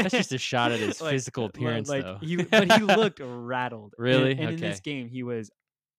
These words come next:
Speaker 2: an absolute wall. Blocked two penalties in the shootout, made some crazy saves in the game.
Speaker 1: Yeah.
Speaker 2: Was confident, commanded the back line. Um, so he played well. Th-, really, the,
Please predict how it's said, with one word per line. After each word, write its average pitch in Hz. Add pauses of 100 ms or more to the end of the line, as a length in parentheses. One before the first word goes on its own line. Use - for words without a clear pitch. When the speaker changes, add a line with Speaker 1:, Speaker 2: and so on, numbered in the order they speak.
(300)
Speaker 2:
an 127
absolute 117
wall. 101
Blocked 127
two 131
penalties 120
in 117
the 117
shootout, 113 (160)
made 135
some 120
crazy 117
saves 117
in 120
the 113
game. 110 (200)
Speaker 1:
Yeah. 104
Speaker 2:
Was 92
confident, 120 (200)
commanded 120
the 120
back 110
line. 110 (440)
Um, 110
so - (760)
he 135
played 127
well. 113 (240)
Th-, - (240)
really, 208
the, 135